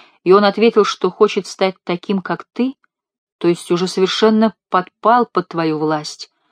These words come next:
разве тогда уже была какая-нибудь разница между нами, славным мальчуганом, которого обманывали тут,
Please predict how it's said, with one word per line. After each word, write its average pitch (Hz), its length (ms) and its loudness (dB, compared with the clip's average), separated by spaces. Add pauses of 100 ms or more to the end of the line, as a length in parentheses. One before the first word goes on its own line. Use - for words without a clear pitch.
(320)
разве 202 340 2
тогда 226 460 0
уже 180 340 0 (440)
была 202 280 2
какая-нибудь 262 520 -2
разница 185 520 0
между 170 340 -4
нами, 160 420 -2 (520)
славным 175 580 0
мальчуганом, 175 640 0
которого 160 460 -4
обманывали 156 800 -4
тут, - 360 -10